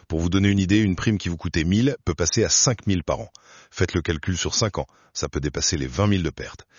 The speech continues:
Et parfois c'est encore plus simple, votre assureur peut juste décider de résilier votre contrat. Point. Deuxièmement, il faut être transparent. Vous n'avez pas le choix. Vous devez informer votre assureur dès la suspension de votre permis,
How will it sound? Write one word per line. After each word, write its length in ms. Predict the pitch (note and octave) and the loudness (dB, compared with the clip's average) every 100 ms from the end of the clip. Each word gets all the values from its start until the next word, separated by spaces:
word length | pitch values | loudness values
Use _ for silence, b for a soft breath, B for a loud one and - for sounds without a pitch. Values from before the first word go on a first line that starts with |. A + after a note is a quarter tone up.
| B B | B B
Et 80 | D#2+ | -4
parfois 280 | C#2+ - | -4 -2
c'est 120 | D#2 - | -2 -4
encore 280 | C2 D#2 | -2 -4
plus 160 | - E2+ | -2 -4
simple, 320 | - C2 - - b b | -2 -4 -8 -18 b b
votre 200 | B1+ D2 | -8 -6
assureur 360 | - D2 D#2+ | -4 0 0
peut 120 | - C#2 | 0 -4
juste 240 | D2+ F#2 | -2 -2
décider 360 | F2+ - D#2+ E2 | -2 -2 -2 -2
de 80 | |
résilier 400 | C2+ D#2 G2+ G2 | 0 0 0 0
votre 180 | D#2+ D2 | 0 -2
contrat. 380 | - D2+ - - _ _ _ | -6 -8 -8 -12 _ _ _
Point. 180 | - C#2+ _ b b b b b _ | -4 -4 _ b b b b b _
Deuxièmement, 600 | - F2 E2 E2+ G#2 D3 _ | -2 0 2 4 2 0 _
il 120 | D2+ | -10
faut 200 | C#2+ E2+ | -4 0
être 200 | F2+ - - | 0 -2 -8
transparent. 500 | - C#3+ C3+ G2+ B1 A#1 _ - | 0 2 2 0 -2 -4 _ -12
Vous 100 | C2+ | -6
n'avez 180 | C2+ C2+ | -4 -2
pas 120 | D#2 | -2
le 40 | C#2 | -2
choix. 240 | - - _ B B B | -4 -10 _ B B B
Vous 180 | C2+ D2+ | -6 -2
devez 280 | D#2+ D2+ E2+ | 0 0 0
informer 400 | A2+ G#2+ B2+ A2 | 0 2 4 4
votre 220 | F#2+ F2 F2 | 2 0 -2
assureur 440 | - E2+ F#2 G2 | -2 2 2 0
dès 280 | C2 B1 B2 | -2 2 4
la 100 | A2+ | 2
suspension 500 | - F#2+ - D#2 F2 | 0 -2 -2 -2 -2
de 60 | C#2+ | -2
votre 160 | C#2 | -4
permis, 320 | - C2 D2+ | -2 0 -2